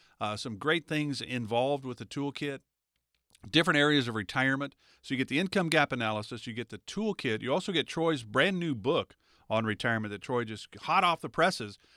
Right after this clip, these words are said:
will all be included in this. And it's really just for your information to kind of look and try to gain a little bit more knowledge about retirement. And then if you have questions, call the team.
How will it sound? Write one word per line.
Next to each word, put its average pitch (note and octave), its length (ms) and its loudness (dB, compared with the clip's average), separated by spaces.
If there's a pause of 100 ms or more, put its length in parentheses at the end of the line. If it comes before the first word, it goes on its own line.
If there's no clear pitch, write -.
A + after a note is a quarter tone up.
(140)
will C3 140 -2
all F#3 180 6
be G3 180 0
included F3 480 2
in G2 140 0
this. F#2+ 240 -8
And C#3+ 100 -4
it's D3+ 160 -4
really A3+ 260 2
just E3 280 -2
for D#3 120 -6
your D#3 260 -2
information C#3+ 640 -4
to - 120 -10
kind C#3 240 -4
of A2+ 80 -8 (380)
look F#3 320 2
and C#3+ 120 -2
try E3+ 180 2
to C#3+ 80 0
gain C3+ 280 0
a D3+ 60 -2
little D3 140 0
bit C3 120 -4
more A#2+ 180 -2
knowledge A#2+ 360 0
about A2 220 -2
retirement. B2+ 560 -8 (260)
And C#3 120 0
then F#3 80 6
if G3 60 2
you G3 80 2
have F#3 140 0
questions, F3+ 400 -2
call E3 180 0
the E3 80 -4
team. C#3 380 -10